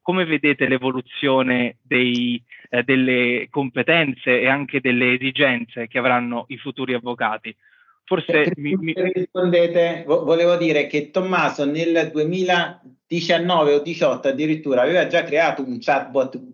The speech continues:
Speaker 2: che era alimentato da un sistema di intelligenza artificiale e non se l'era affilato nessuno.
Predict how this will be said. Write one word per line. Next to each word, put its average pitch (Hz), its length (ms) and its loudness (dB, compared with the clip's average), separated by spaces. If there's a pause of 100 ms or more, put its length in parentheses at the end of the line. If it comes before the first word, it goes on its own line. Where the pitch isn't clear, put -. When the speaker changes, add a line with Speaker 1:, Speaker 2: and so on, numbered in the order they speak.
(360)
Speaker 2:
che 147 100 0
era 139 160 4
alimentato 143 580 2
da 135 60 2
un 127 100 -2
sistema 147 340 -2
di 139 120 -2
intelligenza 135 600 0
artificiale 135 680 0
e 156 80 -2
non 135 120 2
se 135 120 2
l'era 123 240 2
affilato 117 400 0
nessuno. 113 680 -2